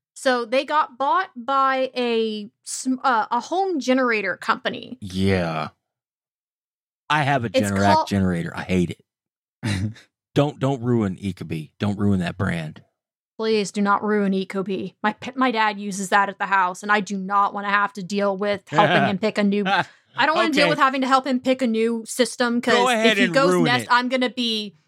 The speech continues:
Speaker 1: I'm gonna be tech support for everything.
Speaker 2: Go, go ahead and ruin it just so I can sit back and laugh at Era's misfortune. 'Cause that's just
Speaker 1: Yeah.
Speaker 2: the kind of person I am. But no,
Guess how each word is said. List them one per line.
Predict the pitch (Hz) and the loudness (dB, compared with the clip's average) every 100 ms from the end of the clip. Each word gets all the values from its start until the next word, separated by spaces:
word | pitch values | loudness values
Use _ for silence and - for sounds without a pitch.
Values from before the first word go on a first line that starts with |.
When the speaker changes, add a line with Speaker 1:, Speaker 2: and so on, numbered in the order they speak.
| _ _ - | _ _ -2
Speaker 1:
I'm | 233 233 | 0 2
gonna | 247 | 2
be | 240 233 | 0 0
tech | 247 | 0
support | - 240 240 226 | 0 0 0 0
for | 208 | -2
everything. | 180 202 196 196 196 208 | -2 -2 -6 -10 -10 -2
Speaker 2:
Go, | 202 | -2
go | 170 233 262 | 0 0 0
ahead | 233 226 | 0 -2
and | 202 175 | -2 -2
ruin | 165 160 135 | 0 0 0
it | 123 | -2
just | 101 143 151 | -2 -2 0
so | - 135 | -2 0
I | 131 135 | 2 0
can | 131 120 104 90 _ - | 0 -2 -2 -6 _ -12
sit | - 131 - | -8 -8 -2
back | 127 117 | 0 0
and | 120 107 | 0 0
laugh | 110 104 92 - _ - | 2 0 -2 -8 _ -4
at | 92 _ - | -4 _ -4
Era's | 107 104 90 | 0 0 0
misfortune. | 98 95 - 95 90 - - - _ _ _ _ _ _ _ _ _ _ _ _ | -4 -4 -4 -4 -4 -8 -12 -14 _ _ _ _ _ _ _ _ _ _ _ _
'Cause | - - | -16 -4
that's | 98 92 - | -2 -2 -4
just | 98 | -4
Speaker 1:
Yeah. | 202 123 90 | -4 -6 -4
Speaker 2:
the | |
kind | 95 80 | -4 -2
of | - | -4
person | 98 90 80 | -4 -4 -8
I | 78 76 | -10 -12
am. | 80 | -12
But | 120 | -4
no, | 180 156 92 | 2 2 0